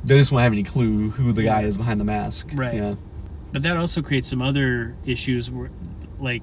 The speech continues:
Speaker 2: with, uh, like, Flash Thompson wrote that
Speaker 1: Right.
Speaker 2: book about how Peter Parker's his best
Speaker 1: Because
Speaker 2: friend.
Speaker 1: that's all just retconned, yeah.
Speaker 2: Yeah, I wonder, I wonder how they'll handle that stuff, but I guess we'll find out.
Speaker 1: Yeah, there's lots of hand waving in the M C U. We just have to kinda go with it,
Speaker 2: Yeah.
Speaker 1: so.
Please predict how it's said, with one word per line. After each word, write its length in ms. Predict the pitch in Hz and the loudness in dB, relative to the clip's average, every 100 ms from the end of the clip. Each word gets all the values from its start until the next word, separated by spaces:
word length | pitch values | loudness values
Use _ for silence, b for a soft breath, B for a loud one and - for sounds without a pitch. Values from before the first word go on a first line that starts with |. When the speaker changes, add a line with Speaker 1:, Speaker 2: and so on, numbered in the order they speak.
| - | -6
Speaker 2:
with, 240 | 131 - 135 | -6 -4 -4
uh, 160 | 120 | -4
like, 180 | 123 - | -4 -6
Flash 680 | - - 131 123 123 - - - - - | -8 -8 -4 -2 -4 -8 -10 -14 -14 -8
Thompson 600 | 147 135 135 147 135 127 | -4 -4 -4 -2 -2 -2
wrote 160 | 127 127 | -2 0
that 80 | 107 | 0
Speaker 1:
Right. 140 | 104 | 2
Speaker 2:
book 280 | 127 131 - | 0 -2 -4
about 300 | 143 131 123 | -2 -2 -2
how 100 | 127 | -4
Peter 240 | - 139 131 | -4 -2 -2
Parker's 340 | 139 131 135 | -2 -2 -2
his 140 | 135 | -4
best 220 | - 135 - | -2 -4 -2
Speaker 1:
Because 160 | 131 | 0
Speaker 2:
friend. 40 | 185 | 2
Speaker 1:
that's 120 | 175 | 4
all 120 | 180 | 6
just 180 | 156 131 | 6 4
retconned, 760 | 120 156 - 113 110 110 104 - | 2 2 0 0 0 -2 -4 -2
yeah. 260 | 120 113 110 | 0 -2 -2
Speaker 2:
Yeah, 180 | 139 131 | -2 0
I 20 | |
wonder, 440 | 139 165 170 160 160 | 2 2 2 0 0
I 40 | |
wonder 220 | 160 160 | 0 2
how 80 | 147 | 2
they'll 380 | 139 135 131 123 139 - | 2 2 0 -2 -6 -12
handle 480 | - 131 127 123 120 135 - - | -8 -4 -2 -4 -6 -8 -10 -8
that 200 | 123 123 | -8 -8
stuff, 340 | - - - | -8 -10 -12
but 160 | - - - - - - | -12 -12 -12 -14 -12 -10
I 60 | 180 | -8
guess 160 | 185 | -8
we'll 100 | 202 | -8
find 240 | - - - | -8 -10 -10
out. 160 | - | 0
Speaker 1:
Yeah, 240 | 160 151 127 | 4 6 6
there's 180 | 190 226 | 6 8
lots 220 | 554 - | 6 8
of 120 | 196 | 10
hand 320 | 165 180 160 | 10 10 10
waving 520 | 131 123 113 110 104 104 | 8 6 6 6 6 4
in 180 | 120 120 | 2 4
the 140 | 113 | 4
M 100 | 107 | 4
C 160 | - 110 | 2 2
U. 300 | 104 101 98 | 2 2 0
We 140 | 104 | -2
just 140 | 101 113 | -2 -2
have 100 | 107 | -2
to 60 | |
kinda 220 | - 110 101 | -4 -4 -2
go 140 | 104 | -2
with 180 | 104 - | -2 -2
it, 120 | 104 127 | -4 -4
Speaker 2:
Yeah. 220 | 120 113 | -4 -4
Speaker 1:
so. 320 | - 104 101 | -6 -6 -8